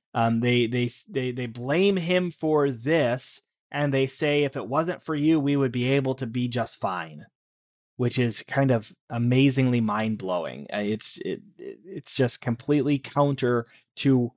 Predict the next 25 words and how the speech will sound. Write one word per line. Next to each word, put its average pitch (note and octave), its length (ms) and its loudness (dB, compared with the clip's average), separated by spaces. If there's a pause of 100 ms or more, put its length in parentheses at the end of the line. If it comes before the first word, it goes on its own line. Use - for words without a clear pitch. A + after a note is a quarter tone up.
(180)
what C3 160 2
they B2+ 120 2
should B2 420 2
be A#2 180 -2
doing. G#2+ 520 -2
Uh, G#2+ 140 -6
they A2 100 -4
should D#3 280 2
be C3+ 120 4
repenting, G2+ 760 -6 (360)
uh, G#2+ 300 2
and A2+ 280 -2
they A2+ 220 -2
should A#2+ 380 0
be, A2 400 0 (240)
uh, G#2 320 -2 (100)
they A#2+ 140 -6
sh-, - 260 -6
they B2+ 140 -2
should C3 320 -2
be A#2+ 200 0
repenting C#3 500 -2
of C3+ 80 0
their D3 120 4
deeds. G#2 540 -6